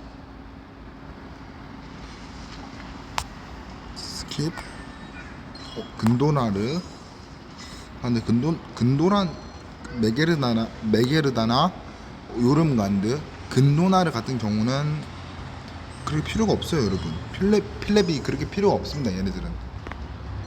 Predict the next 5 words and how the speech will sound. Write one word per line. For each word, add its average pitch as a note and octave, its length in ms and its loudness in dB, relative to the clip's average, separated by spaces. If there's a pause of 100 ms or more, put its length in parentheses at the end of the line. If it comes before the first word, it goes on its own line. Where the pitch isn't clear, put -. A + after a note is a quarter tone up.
(1200)
얘네들은 C#3+ 460 6
개성이랑 D3 1000 6
성물 F3 520 6
셔틀이기 B2+ 520 -2
때문에 A2+ 360 0